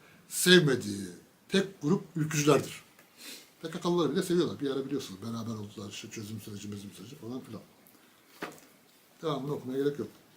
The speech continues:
Şimdi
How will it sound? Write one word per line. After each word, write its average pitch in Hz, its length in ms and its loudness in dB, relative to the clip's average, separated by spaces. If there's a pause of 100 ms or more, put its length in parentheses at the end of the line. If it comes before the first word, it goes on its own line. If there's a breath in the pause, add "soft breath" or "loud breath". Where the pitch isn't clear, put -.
(2500 loud breath)
Şimdi 185 540 8